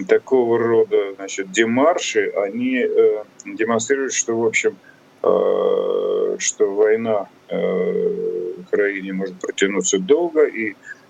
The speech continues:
а, Молдова не может терпеть, и таким образом она может избавиться от, эм, так сказать,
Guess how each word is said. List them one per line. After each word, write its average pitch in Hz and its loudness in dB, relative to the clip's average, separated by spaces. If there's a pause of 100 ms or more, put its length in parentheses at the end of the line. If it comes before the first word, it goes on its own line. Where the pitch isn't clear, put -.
а, 90 6
Молдова 92 2
не 98 -6
может 98 -2 (240)
терпеть, 107 2
и 101 0
таким 151 2
образом 123 2
она 127 2
может 123 -2
избавиться 117 2
от, - -12
эм, 98 0
так - -10
сказать, - -2